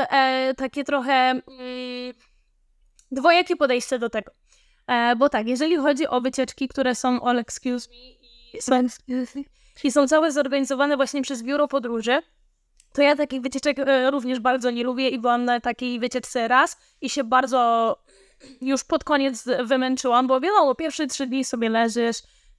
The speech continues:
chillujesz i jest super, ale przez kolejne cztery dni ty już nie wiesz, co masz ze sobą zrobić, bo jesteś cały czas w tym hotelu i jest już, e, także, e, także takich też nie lubię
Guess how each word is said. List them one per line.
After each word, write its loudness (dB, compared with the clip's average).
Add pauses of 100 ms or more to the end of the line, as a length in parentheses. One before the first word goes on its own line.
chillujesz 0
i -2
jest -4
super, 2 (240)
ale 2
przez -10
kolejne 2
cztery -2
dni 0
ty -4
już 0
nie 2
wiesz, 0
co -2
masz 0
ze -6
sobą -2
zrobić, 0
bo -2
jesteś -2
cały 0
czas -6
w -14
tym -2
hotelu 0 (380)
i -4
jest 0
już, 0 (260)
e, 2
także, 0
e, 0
także -4
takich -6
też 0
nie 0
lubię 2